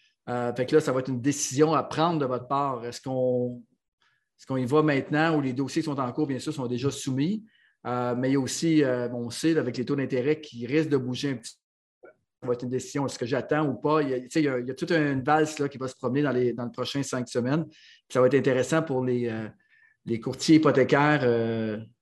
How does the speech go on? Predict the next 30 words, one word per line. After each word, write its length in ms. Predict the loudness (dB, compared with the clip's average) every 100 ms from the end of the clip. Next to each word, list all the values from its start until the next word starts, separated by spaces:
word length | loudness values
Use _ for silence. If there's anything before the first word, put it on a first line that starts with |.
| _
entre 240 | -10 0 2
autres 140 | 4
de, 440 | 4 4 0 -4
du 140 | -6 -2
marché, 280 | 0 4 2
mais 120 | 2
aussi 200 | -4 2
P 100 | 4
M 120 | 4
M 100 | 4
L, 140 | 2 2
de, 80 | 0
de 100 | -2
pouvoir, 360 | -2 -2 -2 -2
euh, 160 | -2
valser 480 | -2 -4 -4 0 2
avec 240 | 2 0
ça. 300 | 0 0 -2 -12 _ _ _ _
Et 280 | 0 6 6
également 360 | 8 6 6
des 100 | 2
courtiers 300 | 2 -2 0
immobiliers 360 | 2 2 2 0
de 40 |
P 80 | 0
M 140 | -2
M 80 | -2
L, 180 | -2 -2
parce 180 | -6 0
que 300 | 2 2